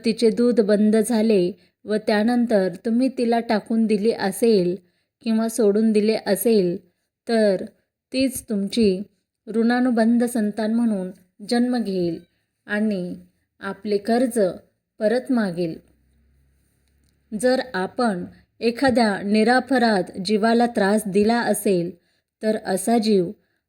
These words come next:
आपल्या जीवनात आपला शत्रू बनवून येईल आणि त्याचा बदला घेईल. म्हणूनच जीवनात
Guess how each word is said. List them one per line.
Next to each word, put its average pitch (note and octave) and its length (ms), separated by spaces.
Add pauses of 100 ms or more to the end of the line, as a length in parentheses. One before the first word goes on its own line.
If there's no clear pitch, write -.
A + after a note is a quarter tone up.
आपल्या A#3 380
जीवनात G3+ 600 (440)
आपला A#3 340
शत्रू B3 420
बनवून G#3+ 540 (840)
येईल A3 420 (100)
आणि G3+ 300
त्याचा G3+ 380
बदला G#3 400
घेईल. G3 460 (960)
म्हणूनच G#3+ 680 (380)
जीवनात B3 420